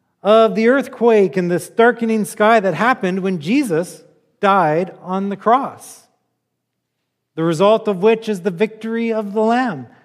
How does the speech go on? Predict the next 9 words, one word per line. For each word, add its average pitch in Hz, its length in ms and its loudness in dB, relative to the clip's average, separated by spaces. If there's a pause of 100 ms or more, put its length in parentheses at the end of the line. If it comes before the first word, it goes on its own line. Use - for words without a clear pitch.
(600)
and 170 180 -4
at 196 140 0
some 185 300 -4
point 196 320 -6
his 185 320 0
justice 190 600 -4
will 185 240 0
fully 131 340 -10
come. 110 300 -20